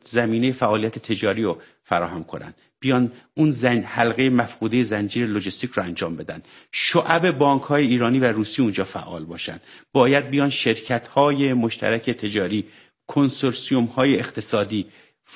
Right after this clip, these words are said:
شرکت‌های مشترک فورواردری، چیزهایی که الان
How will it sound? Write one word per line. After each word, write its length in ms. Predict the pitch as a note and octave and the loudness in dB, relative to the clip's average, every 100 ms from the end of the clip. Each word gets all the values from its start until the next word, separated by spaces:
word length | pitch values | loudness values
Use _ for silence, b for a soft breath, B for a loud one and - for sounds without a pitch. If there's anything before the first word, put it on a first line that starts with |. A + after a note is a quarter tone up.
| - | -12
شرکت‌های 840 | - C#3+ D3 - C3+ C3+ - E3 F3+ | -2 2 2 2 -2 -2 0 2 2
مشترک 600 | D3 B2+ - C3 C#3+ E3 | 0 -2 -2 -4 -2 -6
فورواردری، 800 | - B2+ A2+ A2 G#2 A#2 A2+ - B B | 2 2 4 4 4 0 0 -4 B B
چیزهایی 440 | - D3+ - F3 | 0 0 2 0
که 100 | F3 | 2
الان 260 | C#3 D#3+ | 2 2